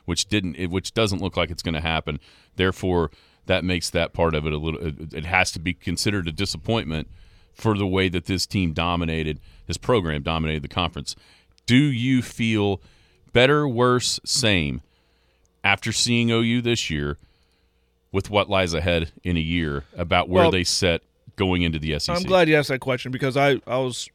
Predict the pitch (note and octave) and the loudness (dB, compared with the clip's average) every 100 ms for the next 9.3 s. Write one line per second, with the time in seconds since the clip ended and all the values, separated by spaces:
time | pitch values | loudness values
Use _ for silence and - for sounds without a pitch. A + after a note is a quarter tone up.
0 | C#3 C3+ C3+ B2 A#2 A#2+ A2 A2+ G#2+ G#2+ | -8 -4 -4 -4 -4 -2 -2 -4 -6 -10
1 | A2 G#2+ G2+ G#2 G2+ G#2+ G2+ G#2+ G2+ G2+ | -8 -6 -6 -8 -8 -8 -8 -12 -6 -4
2 | A2+ A#2+ - D#3 F3 E3 C#3+ - - C#3 | -4 -6 -6 0 0 2 0 0 -4 -4
3 | C3 F#2 G2+ A2+ B2+ B2 B2 A#2+ B2 A#2+ | -4 -8 -12 -10 -8 -8 -8 -6 -4 -2
4 | B2 B2 A#2+ - B2 A#2 A2+ G#2+ G#2 - | -4 -6 -6 -6 -6 -6 -8 -12 -14 -14
5 | A2 A2+ G#2+ - A#2 G#2+ G#2 - A2+ A2+ | -10 -10 -10 -8 -6 -6 -8 -6 -6 -6
6 | G#2 B2+ C#3+ E3+ C#3+ C#3 A#2+ - B2 A2 | -6 -8 -6 -6 -6 -6 -6 -4 -6 -6
7 | A2+ A2 G#2+ G#2+ G2 - _ _ _ _ | -8 -8 -6 -6 -6 -12 _ _ _ _
8 | _ - C3 C3 C#3+ - D#3 - B2+ A#2+ | _ -12 -2 -2 -2 -4 -6 -4 -6 -4
9 | A#2 A2+ | -4 -6